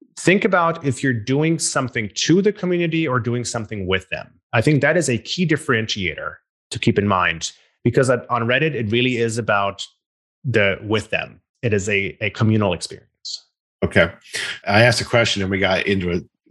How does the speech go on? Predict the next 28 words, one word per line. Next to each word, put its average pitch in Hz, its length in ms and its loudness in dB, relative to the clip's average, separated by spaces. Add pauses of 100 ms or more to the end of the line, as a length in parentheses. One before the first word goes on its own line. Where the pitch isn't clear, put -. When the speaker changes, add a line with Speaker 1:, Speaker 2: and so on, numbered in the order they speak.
(120)
Speaker 2:
kind 90 180 0
of 78 60 -2
a - 20 -2
little 87 140 0
bit 87 100 0
of 76 120 -2
a, 76 180 -2 (480)
uh, 71 280 2
side 104 380 2
on 80 160 -2
that. 73 300 -4
So 87 480 0
your 107 120 0
I 117 180 4
E - 20 2
X 107 120 0
presentation 98 540 -2
on 90 160 -4
Community 98 460 2
two - 180 -4
point 82 240 -2
oh, - 220 0 (840)
what 131 260 4
is 131 120 2
that 117 220 0
from 107 180 -2
your 107 160 2
perspective? - 760 -6